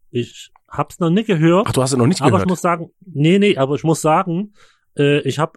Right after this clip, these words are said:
Speaker 1: aktuell zu dem Zeitpunkt das oft bei Insta und Facebook gesehen, wo ist denn der live aufgetreten?
Speaker 2: Bei
Speaker 1: War's Late Night oder täglich frisch geröstet
Speaker 2: Nee,
Speaker 1: oder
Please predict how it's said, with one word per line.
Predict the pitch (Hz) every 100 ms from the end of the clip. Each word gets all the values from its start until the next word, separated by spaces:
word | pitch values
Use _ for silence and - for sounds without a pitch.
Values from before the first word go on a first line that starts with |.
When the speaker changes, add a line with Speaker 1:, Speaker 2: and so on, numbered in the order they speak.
| -
Speaker 1:
aktuell | 156 - 185 151
zu | 147
dem | 147 139
Zeitpunkt | 151 175 190 165
das | 147 - - -
oft | 175 196 - _
bei | 165 156
Insta | 156 226 - 156
und | 143
Facebook | 156 185 - 185
gesehen, | 156 - 160 156 - -
wo | 131
ist | 156 214
denn |
der | 196
live | 175 170
aufgetreten? | 170 - 147 120 117 104 - - -
Speaker 2:
Bei | 92
Speaker 1:
War's | 123
Late | 117 131 190 208
Night | 202 170
oder | 160 156
täglich | 165 156 151 -
frisch | - 143 -
geröstet | 139 120 170 -
Speaker 2:
Nee, | 117
Speaker 1:
oder | 113